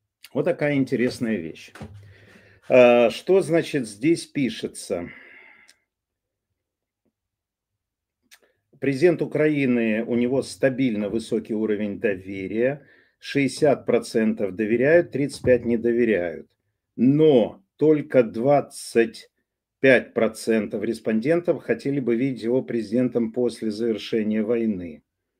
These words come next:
А, значит, ну, э, здесь длинный текст с анализом этого. В общем,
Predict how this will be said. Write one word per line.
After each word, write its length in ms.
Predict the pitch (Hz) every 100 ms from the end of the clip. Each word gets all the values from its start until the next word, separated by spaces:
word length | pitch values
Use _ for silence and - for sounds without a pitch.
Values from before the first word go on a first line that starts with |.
| _ _ _ _ _ -
А, 1120 | 104 101 95 95 95 92 90 90 92 95 - _ _ _ _ _ _ _ _
значит, 1040 | 95 95 127 135 120 - - 120 110 - - _ _ _ _ _ _ _ _ _ _ _ _ _ _
ну, 600 | 120 135 147 139 - -
э, 460 | 123 117 117 113 113
здесь 460 | 101 139 131 -
длинный 580 | - 117 101 139 120 120
текст 420 | 117 185 185 -
с 100 | -
анализом 680 | 127 127 120 107 92 113 131
этого. 360 | 165 147 113
В 80 | 107
общем, 500 | 139 139 135 120 117